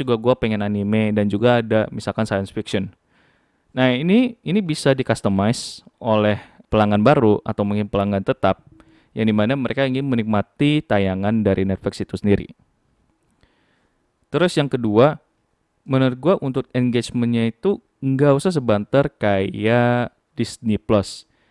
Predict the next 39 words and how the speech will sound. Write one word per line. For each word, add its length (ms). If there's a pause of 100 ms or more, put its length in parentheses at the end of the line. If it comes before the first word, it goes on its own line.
Karena 240
kalau 160
Disney 240
Plus 160
kan 160
emang 400
dia 160
udah 400
lumayan 320
lama 160
banget 400
ya 160
sama, 480 (400)
eh, 320
pemerintah 400
juga. 400 (560)
Dan 240
juga 240
Amazon 400
Prime 240
memang 240
udah 160
jenius 320
banget 240
karena 480
mereka 320
langsung 320
deket 240
sama 400
Twitch. 480
Jadi 320
ya, 560
you 80
know 160
what 80
I 80
mean. 240 (1040)
Tapi 240
Netflix, 480